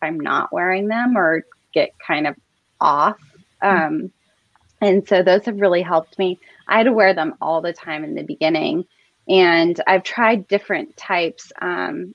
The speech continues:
Speaker 1: you know, F L forty-one lenses, I think, are usually recommended.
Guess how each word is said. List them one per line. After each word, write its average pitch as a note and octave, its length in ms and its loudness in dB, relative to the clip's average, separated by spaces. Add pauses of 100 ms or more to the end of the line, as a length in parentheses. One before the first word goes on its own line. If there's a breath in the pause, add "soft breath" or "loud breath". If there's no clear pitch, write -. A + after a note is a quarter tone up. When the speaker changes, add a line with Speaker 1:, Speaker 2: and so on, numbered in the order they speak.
Speaker 1:
you A3 80 -6
know, G3 180 2
F G#3 180 0
L F#3+ 260 2
forty-one E3 500 0
lenses, D#3+ 480 -4
I E3 100 0
think, E3 260 -6
are E3+ 100 -2
usually E3+ 580 -2
recommended. D#3+ 840 2